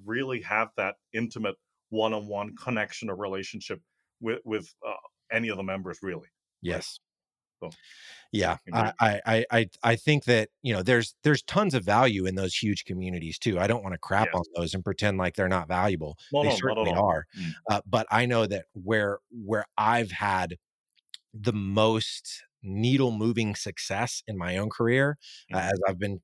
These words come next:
Speaker 2: trying to build this business, it's come from more small, like, smaller, more intimate groups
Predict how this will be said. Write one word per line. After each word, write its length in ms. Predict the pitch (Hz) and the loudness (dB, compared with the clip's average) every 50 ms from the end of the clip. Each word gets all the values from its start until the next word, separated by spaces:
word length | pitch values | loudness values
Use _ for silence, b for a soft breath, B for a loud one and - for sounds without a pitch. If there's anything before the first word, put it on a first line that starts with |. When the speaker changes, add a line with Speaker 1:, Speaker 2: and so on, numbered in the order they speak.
| _ - | _ -4
Speaker 2:
trying 240 | - 113 104 98 92 | -2 -2 -2 0 -2
to 80 | 92 | -2
build 260 | 80 78 95 95 101 92 | -2 0 -2 -2 -2 -2
this 140 | 101 107 - | -4 -6 -4
business, 480 | - 127 120 135 147 156 151 - - B B B B B B _ | -4 -4 -4 -2 -2 -4 -4 -6 -10 B B B B B B _
it's 180 | - 117 - - | -6 -6 -6 -8
come 280 | - - - 113 117 117 | -10 -6 -4 -4 -4 -4
from 200 | - - 98 90 | -4 -6 -6 -6
more 240 | 92 95 104 104 95 | -6 -6 -6 -6 -6
small, 460 | - - - - 101 98 98 107 - - | -6 -8 -8 -8 -6 -4 -4 -4 -4 -4
like, 200 | 104 95 - - | -6 -6 -6 -6
smaller, 560 | - - - 123 117 120 131 127 127 123 117 | -6 -4 0 2 4 6 6 6 4 2 0
more 220 | 113 107 107 104 - - | 0 -2 -4 -6 -8 -10
intimate 440 | 98 98 95 - - 101 92 87 - | -12 -12 -8 -6 -6 -6 -6 -8 -12
groups 540 | - - - 90 92 90 - _ - - - | -14 -10 -6 -4 -4 -4 -6 _ -10 -10 -10